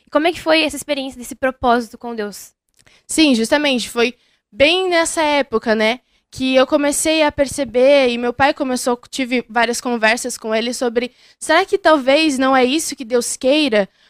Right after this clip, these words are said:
Speaker 2: Porque às vezes a gente fica pensando, "Ah, eu quero fazer alguma coisa, eu quero, é, minha carreira, eu quero que seja pra servir o Senhor." E a gente fica pensando em coisas que geram um, uma, um resultado imediato, né? Mas tudo que a gente fizer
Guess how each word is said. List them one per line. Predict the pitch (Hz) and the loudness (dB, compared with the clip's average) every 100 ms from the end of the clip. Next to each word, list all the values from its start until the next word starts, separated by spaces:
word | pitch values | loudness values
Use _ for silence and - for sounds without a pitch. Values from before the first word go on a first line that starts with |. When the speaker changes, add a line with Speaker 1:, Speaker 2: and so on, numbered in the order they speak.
| _ | _
Speaker 2:
Porque | 262 262 - | -2 -2 2
às | 311 311 285 | 4 4 2
vezes | 302 | -2
a | 311 | -2
gente | 339 294 | -2 -4
fica | 330 320 | -2 -2
pensando, | 320 320 - 285 247 | -2 -4 -2 -2 0
"Ah, | 240 277 233 | 2 2 2
eu | 226 | -2
quero | - 254 285 | -2 -4 -4
fazer | - 277 226 247 247 | -6 -6 -2 -2 -2
alguma | 233 240 | -4 -8
coisa, | 233 226 247 240 | -8 -2 -2 -2
eu | 220 | -4
quero, | - 226 220 214 _ _ _ | -4 -2 0 -2 _ _ _
é, | - 214 | -4 0
minha | 233 | 0
carreira, | 240 240 277 262 | -2 2 4 4
eu | |
quero | 262 254 | 2 -4
que | - | -4
seja | 254 302 302 | -6 -4 -6
pra | - | -6
servir | 240 262 214 | -6 -6 -6
o | 226 | -8
Senhor." | - 220 208 190 _ _ _ | -6 -2 0 -2 _ _ _
E | - 240 | -2 4
a | 254 | 4
gente | 247 277 294 | 2 -2 -2
fica | 277 285 294 | -2 -2 -4
pensando | 285 285 - 285 | -4 -6 -2 -4
em | 294 | -4
coisas | 285 285 277 - | -2 -4 -4 -8
que | 285 277 | -6 -4
geram | 220 269 277 320 277 247 226 214 | -4 -2 0 2 0 -4 -6 -8
um, | 233 233 226 220 _ - | -6 -2 0 -2 _ -6
uma, | 233 226 214 208 | 0 4 4 4
um | 214 | 2
resultado | 240 220 247 240 | 0 0 0 0
imediato, | 226 220 208 233 226 - | -2 -4 2 2 2 -4
né? | 196 202 - _ _ _ | -8 -8 -10 _ _ _
Mas | 233 247 262 269 - - - | 0 2 2 0 -4 -8 0
tudo | 359 415 | 4 4
que | 403 330 | 4 2
a | |
gente | 285 - | 0 -2
fizer | 277 220 233 220 | -6 0 2 2